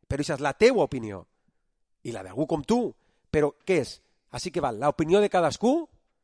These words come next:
tenim que donar cada la nostra, la nostra visió particular, personal, intransferible, que, com jo dic sempre,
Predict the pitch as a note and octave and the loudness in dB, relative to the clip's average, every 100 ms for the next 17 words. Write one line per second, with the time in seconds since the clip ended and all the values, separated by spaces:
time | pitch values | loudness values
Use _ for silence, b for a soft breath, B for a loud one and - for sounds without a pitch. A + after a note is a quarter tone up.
0 | _ _ D#3 F3 F3 E3+ E3+ E3+ E3 D#3 | _ _ -4 -2 0 0 0 2 2 4
1 | F3+ G3+ A#3+ A#3+ E3+ F3 F#3 D#3+ D3+ F3+ | 2 2 0 0 0 0 0 -4 0 4
2 | A#3 F#3+ E3 - F#3 - F3 F#3+ F#3+ G3 | 4 4 0 0 -6 -2 2 4 2 0
3 | F3 F3 E3+ F#3 F3 E3 E3 - D#3 F#3 | -2 0 0 0 0 -2 -2 -2 -2 -2
4 | A3 B3 _ _ _ _ _ C#3+ C#3+ C#3 | -4 -8 _ _ _ _ _ -4 -2 0
5 | E3 C#3 A3 F#3+ G2+ F#2+ | 0 0 0 0 -8 -10